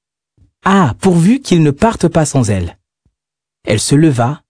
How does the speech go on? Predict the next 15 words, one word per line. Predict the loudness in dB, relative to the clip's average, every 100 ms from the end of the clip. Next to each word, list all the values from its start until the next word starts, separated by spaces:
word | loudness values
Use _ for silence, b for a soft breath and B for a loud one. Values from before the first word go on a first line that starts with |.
| -6
remercia | 0 2 2 0 0 2
les | 0
jumeaux | 0 0 0 -2 B
et | -4
s'empressa | -2 -2 0 -2 0 0
de | 0
se | -2 -4
préparer. | -2 -4 -2 -4 -6 -12 _ _ _ _ _ _ _ _ -6
D'abord, | -4 0 0 0 -4
se | -4
brosser | -2 -2 -2 -2
les | -2
dents, | -4 -6 -12 _ _ _ -10
se | -2
débarbouiller, | 0 2 0 0 -2 -2 -2